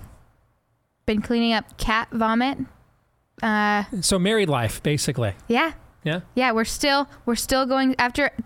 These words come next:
Speaker 1: people will ask me how it's going, and I just let them know that we're still going strong after all this time. <laughs> And that's what I tell them.
Speaker 2: About ninety days.
Speaker 1: <laughs> That's
Speaker 2: Have
Speaker 1: what I
Speaker 2: you
Speaker 1: let
Speaker 2: passed
Speaker 1: them
Speaker 2: the ninety-day probationary period yet?
Speaker 1: It's going, it's going well.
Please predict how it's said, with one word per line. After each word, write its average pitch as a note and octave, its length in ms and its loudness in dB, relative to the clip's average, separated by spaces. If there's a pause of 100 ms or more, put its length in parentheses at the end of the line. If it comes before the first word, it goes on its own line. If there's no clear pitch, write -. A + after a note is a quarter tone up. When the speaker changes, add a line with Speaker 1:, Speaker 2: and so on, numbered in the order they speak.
Speaker 1:
people E4+ 220 0
will D4+ 100 2
ask B3+ 280 0
me C#4 300 0
how A3+ 200 0
it's A3+ 160 -4
going, A#3 280 0
and G#3+ 60 0
I G3+ 100 0
just - 320 -8
let A3 160 -2
them G#3+ 140 0
know G#3+ 260 0 (400)
that G#3 100 2
we're G#3+ 80 0
still A#3+ 320 0
going A#3 220 2
strong G3+ 440 0
after F#3+ 300 -2
all F3+ 220 0
this F3+ 220 -4
time. - 340 -4
<laughs> - 60 -6 (1200)
And A3 140 0
that's G3 200 -2
what - 100 -2
I G3+ 80 -2
tell - 200 -2
them. A#3 180 -2
Speaker 2:
About G3+ 200 0
ninety A3 260 2
days. F#3+ 480 0
Speaker 1:
<laughs> - 680 -4
That's F4+ 200 -2
Speaker 2:
Have A#3 260 0
Speaker 1:
what F#3 80 0
I A3 60 2
Speaker 2:
you G#3+ 40 0
Speaker 1:
let A3 80 2
Speaker 2:
passed A3+ 240 0
Speaker 1:
them G#3 100 0
Speaker 2:
the G3 60 0
ninety-day G3 320 2
probationary G3 600 0
period G3 340 2
yet? F#3+ 260 -2 (520)
Speaker 1:
It's A4 160 -2
going, B4 260 2
it's G4 180 0
going A#4 300 2
well. A4+ 240 0